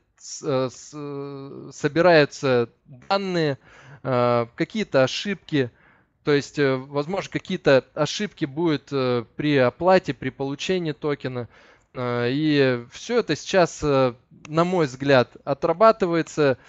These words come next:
э, улучшается, чтобы, когда будет действительно очень, э, мощный, серьезный поток, ничего не забуксовало, иначе будет, э, очень обидно,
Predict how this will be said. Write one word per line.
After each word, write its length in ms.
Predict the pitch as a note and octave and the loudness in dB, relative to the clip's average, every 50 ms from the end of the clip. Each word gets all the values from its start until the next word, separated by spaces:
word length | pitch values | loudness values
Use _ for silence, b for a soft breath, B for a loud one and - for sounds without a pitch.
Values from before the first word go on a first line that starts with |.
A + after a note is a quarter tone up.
| B B B B B B | B B B B B B
э, 180 | C#3+ C3+ B2+ B2 | -6 -4 -2 -2
улучшается, 1120 | B2+ C3 B2 D3 D3 D3 D3 D3 - - G#3 G#3 G3 F3+ - - - D#3 D3 C3+ B2+ A#2+ - _ _ - - C3+ | -2 -4 -6 -6 -6 -4 -4 -4 -2 2 4 6 6 4 4 2 0 0 2 2 2 0 -2 _ _ -18 -16 -14
чтобы, 460 | - - - E3+ D#3 D3+ D3+ C#3 A#2+ _ _ _ _ - - | -10 -6 -6 -4 -2 0 0 0 -2 _ _ _ _ -14 -8
когда 460 | - D3+ D3+ D3 E3+ E3+ D3+ B2 - - | -8 -6 0 6 8 8 8 6 4 -12
будет 400 | C#3 D3 C#3 D#3 C#3+ C#3 B2+ A#2+ | -14 -8 -6 -4 -4 -4 -6 -6
действительно 640 | C3+ C#3 - - F3 E3 - D3 C#3 C3+ B2+ A#2 G#2+ _ _ _ _ _ _ _ _ _ - | -8 -10 -8 -8 -10 -8 -6 -4 -2 -2 -2 -2 -4 _ _ _ _ _ _ _ _ _ -8
очень, 400 | D#3+ D#3 - - D3+ C#3 C#3 C3+ | -8 -8 -6 -6 -8 -8 -6 -6
э, 120 | C3 C3 | -6 -6
мощный, 640 | B2+ C3 - - D#3 E3 F3 D#3+ - - D3 C3+ | -6 -8 -12 -10 -8 -6 -6 -6 -6 -6 -6 -8
серьезный 580 | B2 - - C#3+ D3 F3+ G#3 G#3+ F#3 E3+ F3 D#3 | -6 -6 -8 -8 -4 -2 -2 -2 -2 -2 -6 -6
поток, 500 | - - D3 C#3 - D#3 C#3+ C3+ - - b b b b b b b b b | -4 -4 -4 -4 -2 -2 -4 -4 -6 -10 b b b b b b b b b
ничего 380 | C3+ C3 - - E3 E3+ E3+ | -10 -10 -10 -8 -8 -6 -6
не 120 | D#3 C#3+ C3 | -4 -6 -6
забуксовало, 840 | A#2+ C3+ C3 C3+ C3+ - - D#3+ D#3+ F#3 G3 G3 F3 D3 C3 A#2+ - b b b b b - | -6 -6 -8 -8 -10 -10 -6 -4 0 4 4 6 6 6 6 4 0 b b b b b -10
иначе 340 | C3 C3 D3+ F3 - - | -6 -4 -4 -4 -4 -6
будет, 360 | C#3+ B2+ C#3+ D3+ D3 C3+ _ - | -10 -8 -6 -6 -6 -6 _ -8
э, 400 | C#3 C3 B2 A#2+ A#2+ A#2 A2+ A2 G#2+ _ _ | -6 -4 -4 -2 -2 -2 -4 -6 -8 _ _
очень 420 | - - D#3 D3 - - C3+ B2+ B2 | -12 -8 -8 -8 -6 -8 -8 -6 -6
обидно, 560 | B2 B2+ C#3+ F3 F3+ D#3+ D#3 C#3 B2+ A#2+ | -6 -6 -8 -10 -6 -4 -2 -2 -2 -2